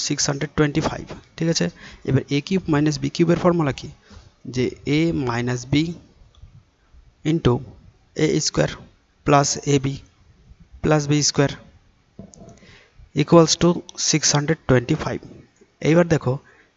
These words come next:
এই যে এ স্কয়ার plus বি স্কয়ার, উম, plus A বি, এইটার এটা same, ঠিক আছে? আমাকে এখানে এটাই রেখে দিতে হবে। এইবার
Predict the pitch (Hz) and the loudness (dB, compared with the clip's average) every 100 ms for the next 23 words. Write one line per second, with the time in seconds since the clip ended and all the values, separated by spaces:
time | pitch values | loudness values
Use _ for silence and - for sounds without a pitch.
0 | - 135 - 147 160 - 170 - 151 151 | -2 0 2 2 2 2 0 2 0 0
1 | 143 151 - 143 131 101 113 120 120 107 | 2 0 2 0 0 -4 -10 -10 -12 -16
2 | - - _ - 156 - 151 135 127 - | -20 -20 _ -2 0 0 0 0 -4 -8
3 | - _ - 151 175 175 165 139 131 135 | -20 _ 0 2 4 2 0 0 0 0
4 | - 120 120 - - 156 156 147 131 127 | 0 -2 -6 -16 -6 -2 -2 -2 -2 -2
5 | 135 131 139 139 131 139 143 147 143 - | -2 -2 -2 0 0 2 2 0 -2 0
6 | 139 156 - - - - - _ - 151 | 0 0 -6 -18 -20 -20 -20 _ 0 4
7 | 147 | 6